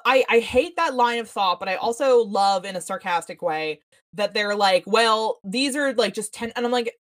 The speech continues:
"Okay, saying, like, friendships on T V aren't, like, when we're bringing up shit like Gus and Sean and J D and Turk, there are absolutely people who ship them romantically," and they're correct, because the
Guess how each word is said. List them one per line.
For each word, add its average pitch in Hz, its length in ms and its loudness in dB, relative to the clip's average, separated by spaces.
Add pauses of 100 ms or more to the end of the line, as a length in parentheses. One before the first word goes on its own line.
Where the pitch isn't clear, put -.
"Okay, 196 460 2
saying, 208 680 -2
like, 185 360 0
friendships 196 500 -8
on 180 340 -8 (360)
T 202 180 -8
V 180 200 -6
aren't, 175 380 -2
like, 185 240 0 (180)
when 262 160 6
we're 339 180 2
bringing 381 240 0
up 311 100 2
shit 330 180 -2
like 277 140 2
Gus 269 240 2
and 254 100 -4
Sean 254 280 0
and 220 100 -4
J 220 160 2
D 226 120 -4
and 202 80 -8
Turk, 202 220 -6
there 226 140 2
are 254 100 2
absolutely 247 440 -2
people 220 300 -8
who 170 200 -14
ship - 240 -8
them 180 160 -8
romantically," 180 600 -4
and 359 120 -2
they're 247 100 4
correct, 165 520 0 (320)
because 262 500 4 (320)
the 247 300 -2